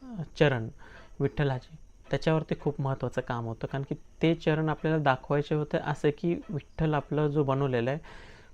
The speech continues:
तो विठेवरती उभा आहे असं दाखवायचं होतं. मग युगे अठ्ठावीस ह्या, अम, जो शब्द आहे गाण्यामध्ये, त्याच्या बेसिसवरती मी अठ्ठावीस इंचाची वीट बनवली. मग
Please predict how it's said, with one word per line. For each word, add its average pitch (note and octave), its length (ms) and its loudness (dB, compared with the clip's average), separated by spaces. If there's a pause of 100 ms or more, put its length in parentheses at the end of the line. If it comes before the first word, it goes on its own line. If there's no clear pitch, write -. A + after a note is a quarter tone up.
(160)
तो F3 280 4 (840)
विठेवरती D#3+ 560 6
उभा B2 200 2
आहे A2 100 -4 (100)
असं C#3+ 200 2
दाखवायचं - 460 -4
होतं. - 340 -10
मग C#3 260 0
युगे C3+ 300 2
अठ्ठावीस D3+ 520 2 (120)
ह्या, C#3+ 460 0 (640)
अम, C#3 440 -2 (520)
जो D3 80 4
शब्द C3 340 0
आहे A2+ 300 -2 (140)
गाण्यामध्ये, A#2+ 480 -2 (540)
त्याच्या D3 240 2
बेसिसवरती D#3 540 0
मी D#3+ 260 2
अठ्ठावीस D#3+ 520 0
इंचाची D3+ 600 -2 (500)
वीट C#3+ 260 4
बनवली. A2 380 -2 (960)
मग C#3+ 100 0